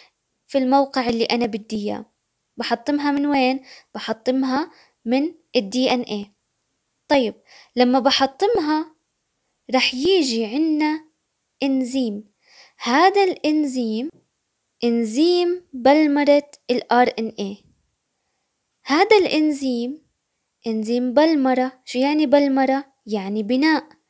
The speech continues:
نتذكر لما حكينا عن عملية تضاعف ال دي إن إيه،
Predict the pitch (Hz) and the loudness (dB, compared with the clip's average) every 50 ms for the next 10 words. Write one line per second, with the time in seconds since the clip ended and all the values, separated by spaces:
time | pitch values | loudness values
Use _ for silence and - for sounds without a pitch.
0 | _ _ _ _ - - - - - 254 247 196 320 403 415 - - 440 381 349 | _ _ _ _ -20 -20 -12 -4 -2 -2 0 4 2 2 2 4 0 2 2 2
1 | 330 285 269 269 262 - 240 233 - 285 311 311 311 277 254 254 254 226 214 226 | 0 0 0 -2 -2 -4 -4 -2 0 0 2 2 0 0 0 -2 -2 -2 -2 -2
2 | 226 226 240 277 285 302 269 247 - - 233 214 247 269 269 269 262 - 262 208 | -2 -2 -2 0 0 0 -2 -2 -2 -4 -2 0 2 0 0 0 -4 -4 -6 -8
3 | 196 202 262 294 262 269 269 254 - - 269 254 240 262 311 | -6 -6 -4 -4 -2 -4 -4 -4 -4 -4 -2 -2 -2 -4 -6